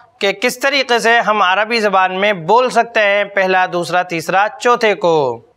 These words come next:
आइए अब हम मज़ीद आगे बढ़ते हैं। नाज़रीन, अगर हमें कहना हो आधा, एक चौथाई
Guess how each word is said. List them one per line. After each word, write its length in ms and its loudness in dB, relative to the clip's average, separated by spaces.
आइए 360 0
अब 220 0
हम 200 0
मज़ीद 360 0
आगे 240 0
बढ़ते 360 -2
हैं। 400 -6
नाज़रीन, 460 0
अगर 240 0
हमें 260 0
कहना 300 0
हो 480 0
आधा, 720 0
एक 260 -2
चौथाई 640 0